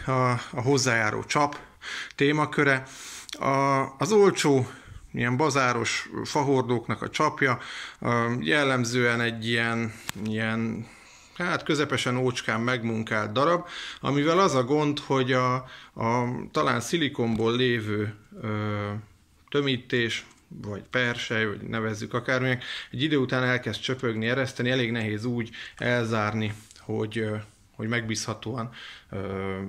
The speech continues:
bent tartsa a hordóban a pálinkánkat. Ezzel szemben egy, egy, ö, normális gyártmánynak a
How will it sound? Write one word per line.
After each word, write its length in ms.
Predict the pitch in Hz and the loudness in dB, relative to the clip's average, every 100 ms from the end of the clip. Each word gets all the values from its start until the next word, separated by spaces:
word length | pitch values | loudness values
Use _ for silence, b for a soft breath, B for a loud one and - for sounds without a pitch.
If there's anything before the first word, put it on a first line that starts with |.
| - 110 | -8 -4
bent 220 | 110 107 | -4 -4
tartsa 360 | 107 104 - | -6 -6 -6
a 40 | 104 | -4
hordóban 600 | 120 113 110 101 104 101 - - | -2 -2 -4 -6 -8 -10 -16 -10
a 40 | |
pálinkánkat. 800 | 120 143 175 175 160 143 139 143 B B | -2 0 0 0 0 2 0 -2 B B
Ezzel 280 | - 151 147 | -4 2 2
szemben 400 | 143 143 135 127 | 2 0 2 0
egy, 300 | 107 104 101 | 0 -2 -4
egy, 380 | - 107 101 110 | -6 -6 -6 -6
ö, 100 | 107 107 B B B B 117 110 90 110 | -6 -8 B B B B -8 -8 -6 -4
normális 500 | 135 151 143 127 117 | -2 -2 0 0 0
gyártmánynak 760 | 131 120 - 120 113 110 110 - B B - | 0 0 -2 -2 -2 -2 -4 -10 B B -10
a 300 | 107 107 | -6 -2